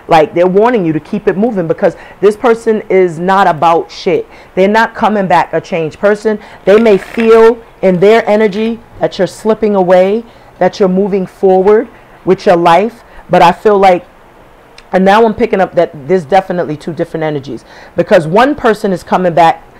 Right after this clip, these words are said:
meaning business. This is someone who has knowledge of self. This is someone who has taken those necessary steps. Whatever trauma, they've healed it. Because the steps to knowing thyself is, first, you have to heal thyself.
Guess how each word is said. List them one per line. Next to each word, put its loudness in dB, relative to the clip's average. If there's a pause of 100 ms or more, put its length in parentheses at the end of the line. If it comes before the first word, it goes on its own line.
(380)
meaning -2
business. -4
This -4
is -6
someone -2
who -2
has 0
knowledge -2
of -6
self. -2 (220)
This -6
is -4
someone -4
who -4
has -2
taken -6
those -4
necessary -6
steps. -4 (340)
Whatever 2
trauma, -2
they've -2
healed 0
it. -10 (500)
Because 0 (160)
the -2
steps -2
to 0
knowing 0
thyself 0
is, -2 (380)
first, 2 (160)
you 2
have 0
to 0 (300)
heal 2
thyself. -4